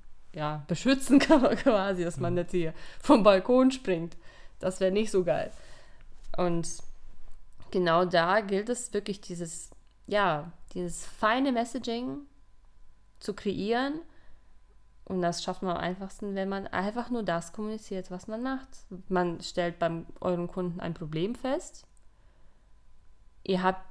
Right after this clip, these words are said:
Speaker 1: ihr habt die Lösung dafür. Es gibt so viele gute Produkte auf dem Markt und die kriegen das nicht geil, äh, reingeschmiert,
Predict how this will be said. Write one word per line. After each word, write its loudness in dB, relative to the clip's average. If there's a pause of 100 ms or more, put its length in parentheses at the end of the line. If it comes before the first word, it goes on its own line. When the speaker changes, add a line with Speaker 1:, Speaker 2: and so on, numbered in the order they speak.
(200)
Speaker 1:
ihr 0
habt 2
die 4
Lösung 0
dafür. -10 (680)
Es -14
gibt -2
so 0
viele 2
gute -2
Produkte -2
auf 0
dem -4
Markt -4
und -4
die -8 (140)
kriegen -2
das -6
nicht -4 (720)
geil, 2
äh, 0
reingeschmiert, -2